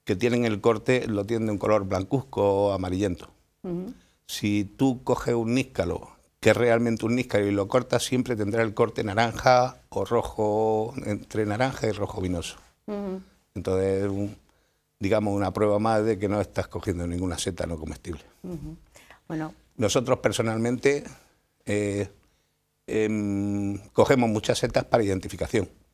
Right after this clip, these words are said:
Speaker 1: Entonces, un carácter identificativo de la seta es el pie, como lo tenga, y si tiene algún rizoma, alguna raicilla,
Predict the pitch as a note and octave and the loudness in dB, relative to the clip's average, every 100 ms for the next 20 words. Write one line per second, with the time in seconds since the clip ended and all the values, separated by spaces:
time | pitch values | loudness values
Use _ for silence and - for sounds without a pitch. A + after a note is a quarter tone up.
0 | _ _ _ - G2 A2 A#2+ G#2+ G#2+ G2+ | _ _ _ -8 0 4 4 4 2 0
1 | - A2 A2 A2 G2+ - F#2 G2 G#2+ A#2 | 0 0 0 -2 -4 -6 -4 -4 -2 -2
2 | G2+ F#2+ - G#2 G2+ A2+ A#2+ B2+ - - | -2 -2 -4 -4 0 2 2 0 -2 -2
3 | G#2 F2 A#2+ A2+ G#2+ A2+ A#2 A2 B2+ B2 | -2 0 2 2 0 -2 -2 0 0 0
4 | B2+ C3+ - F#2 G#2 G#2 G2 G2+ G#2+ G2+ | -2 -4 -4 -4 -2 -2 -2 -2 -2 -2
5 | - - C#3 B2 A#2 A#2 A2 G#2+ G#2+ G#2 | -6 0 2 2 0 -2 -2 -2 -4 -4
6 | G2+ G2+ - C3 A2+ A#2 | -4 -8 -2 -2 0 -4